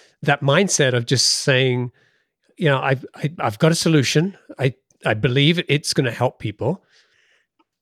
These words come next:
If I can, if I can go out and, and help people solve problems or figure out whether,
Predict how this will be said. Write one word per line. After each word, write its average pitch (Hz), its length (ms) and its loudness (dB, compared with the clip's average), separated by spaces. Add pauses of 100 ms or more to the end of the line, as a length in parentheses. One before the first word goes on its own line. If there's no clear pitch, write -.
(220)
If 123 120 -6
I 135 100 2
can, 139 420 -2
if 135 160 -6
I 131 120 2
can 120 320 -2
go 117 220 -2
out 120 180 0
and, 113 220 -6
and 113 120 -6
help 113 220 -8
people 117 240 -6
solve 110 280 -4
problems 117 320 -4
or 110 60 -4
figure 110 360 -6
out 104 260 -4 (540)
whether, 113 580 -2